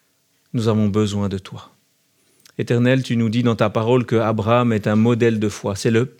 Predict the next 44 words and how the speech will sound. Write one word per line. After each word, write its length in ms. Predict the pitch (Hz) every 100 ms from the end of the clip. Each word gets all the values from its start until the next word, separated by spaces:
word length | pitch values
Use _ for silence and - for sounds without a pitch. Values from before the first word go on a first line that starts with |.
| -
c'est 140 | -
notre 260 | 131 120 -
père 260 | 147 185
dans 120 | 147 107
la 100 | 95
foi. 320 | - 87 - _ _ _ _ _ _ _ _ _ _ _ _ _ _ _ _ _ -
On 40 |
se 120 | -
dit, « 140 | 113 113
Mais 120 | 110
comment 260 | 123 120 117
est-ce 160 | 110
possible, 460 | 131 123 - 214 123
lui 200 | 120 123
qui 320 | - 127 117
a 120 | 117
été 200 | 117 127
déboussolé ? » 680 | 117 123 135 143 139 185 208 - - - - _ _ _ -
Eh 80 | 135
bien, 160 | 120
c'est 180 | 113 117
possible 380 | 110 107 - 185
parce 180 | 120 -
que 80 | 127
c'est 180 | -
toi, 300 | 104 - 196
en 120 | 220 113
fait, 420 | - 101 - - _ _ _ -
qui 120 | -
est 20 |
la 140 | 117 107
source 540 | - 127 - - - - _ _ _ _ _ _ _ _ -
de 120 | 120
cette 240 | - 107
foi. 240 | - - 101
Et 20 |
nous 140 | 107
le 100 | 110
verrons 340 | 110 131 147 156
dans 120 | 117
les 100 | 110
prochaines 400 | 107 120 - 120
prédications 680 | 143 120 110 117 - 139 135
que 260 | 117 107